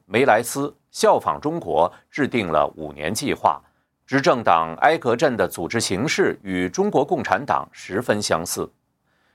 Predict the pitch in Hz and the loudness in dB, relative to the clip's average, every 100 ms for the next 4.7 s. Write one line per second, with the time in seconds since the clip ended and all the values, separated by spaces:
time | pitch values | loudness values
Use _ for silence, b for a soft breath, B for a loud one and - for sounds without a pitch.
0 | _ 127 151 143 139 156 190 104 98 131 | _ 0 4 4 2 0 -2 -2 0 4
1 | 113 123 170 123 107 113 92 131 143 120 | 4 2 -2 2 4 4 4 0 2 0
2 | 82 80 - - 82 76 87 67 b b | 0 -2 -6 -2 0 2 2 2 b b
3 | b - 139 151 127 110 143 110 98 101 | b 2 2 6 4 4 0 2 4 4
4 | 95 127 165 127 85 73 | 2 -2 -2 0 0 -2